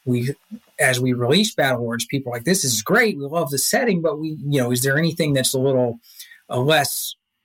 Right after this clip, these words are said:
detail oriented, less crunchy?" And so I started looking at alternatives, and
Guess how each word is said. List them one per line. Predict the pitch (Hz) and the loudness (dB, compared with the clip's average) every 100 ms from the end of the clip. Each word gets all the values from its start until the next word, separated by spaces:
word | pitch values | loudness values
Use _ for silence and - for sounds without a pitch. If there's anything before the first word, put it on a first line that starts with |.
| _ - | _ -2
detail | 165 175 156 117 | 0 2 0 0
oriented, | 117 107 117 | -2 -4 -2
less | 127 | -2
crunchy?" | - 156 165 - 104 - _ _ _ _ _ _ _ _ _ _ - | 0 -2 0 -2 -4 -10 _ _ _ _ _ _ _ _ _ _ -6
And | 127 120 113 113 - - | -2 0 0 -2 -4 0
so | 139 127 | 2 4
I | 131 | 2
started | - 135 117 | 2 0 2
looking | 131 127 | 0 2
at | 120 | 2
alternatives, | 117 113 - 151 143 117 113 120 - - - - - - | 0 -2 0 2 2 0 -2 -2 -2 -6 -16 -16 -18 -6
and | 143 131 127 127 120 | 0 2 2 2 0